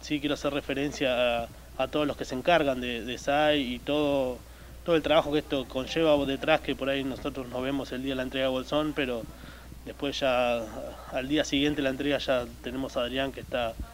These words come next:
comunicándose con, con todos los proveedores, armando la próxima logística, está siempre al pie de cañón entendiendo con, o hablando con los directivos. Eh, en estos momentos particulares también estamos trabajando mucho con, con la asistencia a aquellos niños que, que tienen que estar aislados. Nosotros de Consejo Escolar estamos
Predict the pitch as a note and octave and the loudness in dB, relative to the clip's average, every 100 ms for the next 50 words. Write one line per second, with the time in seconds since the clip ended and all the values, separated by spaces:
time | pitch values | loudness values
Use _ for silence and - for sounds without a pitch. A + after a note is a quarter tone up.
0 | - C3 C3 C3 C#3+ C#3 - D3 C3 B2 | -8 -4 -4 0 0 0 0 -2 -2 -2
1 | A#2+ A#2+ A#2+ C3+ B2+ C3 C3 C#3+ D3 C#3+ | -4 -6 -4 -4 -2 -4 -2 0 2 2
2 | C3 A#2 C#3 C#3 C3 B2 C3 - B2+ A#2+ | 2 -2 -2 -2 -2 -4 -4 -6 -6 -8
3 | - D3+ D3 C3+ - - - - - - | -6 -2 -2 -4 -10 -12 -14 -14 -18 -18
4 | - - C3 C#3+ D3 C3 C3 C3 C#3+ C#3 | -18 -12 -6 -6 -4 -4 -4 0 -2 0
5 | C3 D3 C#3+ C3 C3 B2+ C3 B2+ A#2 A#2 | 0 0 -2 -2 -4 -4 -4 -4 -6 -6
6 | A#2 A2+ - G#2 B2 B2 C#3+ D3 C3+ C3 | -6 -10 -12 -6 -2 0 2 0 0 -4
7 | A#2+ B2+ A#2+ F3 E3+ D#3+ B2+ A#2 - - | -4 -6 -8 -4 0 0 0 -6 -14 -16
8 | - - - - A#2+ A#2+ A#2+ B2 C#3+ - | -16 -18 -18 -10 -8 -4 -4 -2 -2 -2
9 | C3+ C#3+ C3+ C3 B2+ C3+ D3 E3+ D3+ C3 | -2 -2 -2 -4 -4 -2 2 2 2 -2
10 | C#3 C#3+ C#3 - B2+ C3 C#3 C#3 C#3+ C3 | -2 -2 -2 -2 -4 -2 -4 -4 -8 -8
11 | B2+ A#2+ A#2 - - - - - - - | -8 -8 -10 -14 -18 -18 -18 -18 -14 -8
12 | C3 C3 B2 - C3+ D#3 D3+ C3 C#3+ C#3+ | -6 -4 -2 -4 -2 -2 -2 -2 -2 -4
13 | A#2+ D3 D3+ C3 B2 A#2+ A#2 C#3 B2 - | -4 -2 -2 -2 -6 -6 -4 -4 -4 -4
14 | C3+ C3 B2+ E3+ E3+ D#3+ D3 C3+ C#3 C#3 | -2 0 2 4 4 2 -4 -8 -6 -6
15 | B2 A#2 A#2 B2+ C3 C3 C#3+ C#3 C3 B2 | -6 -8 -10 -8 -4 -2 -2 -4 -6 -6